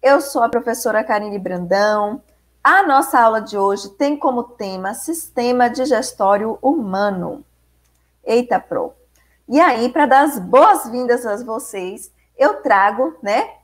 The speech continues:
essa figura, Bessie Blonde Griffin, que foi uma fisioterapeuta, cientista forense e inve-, inventora afro-americana.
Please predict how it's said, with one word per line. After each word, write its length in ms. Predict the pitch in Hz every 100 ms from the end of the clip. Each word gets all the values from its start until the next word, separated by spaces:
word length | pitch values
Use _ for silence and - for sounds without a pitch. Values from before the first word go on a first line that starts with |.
| _
essa 220 | 202 226
figura, 680 | 254 302 208 220 233 226 285 _ _ _
Bessie 560 | 165 240 302 - 294
Blonde 460 | 208 226 220 220 208
Griffin, 540 | 180 185 196 - 240 330 _ _ _ _ _
que 300 | - 262 240
foi 180 | 240 262
uma 140 | 262
fisioterapeuta, 1160 | 262 - 415 381 294 254 226 - 180 180 - 202
cientista 840 | - - - 302 330 302 302 359
forense 760 | 330 254 214 190 196 - 208 -
e 80 | 247
inve-, 440 | 285 262 240 240 -
inventora 800 | 254 302 269 254 - 202 190 196 -
afro-americana. 1120 | 262 381 - 294 247 233 233 208 196 190 240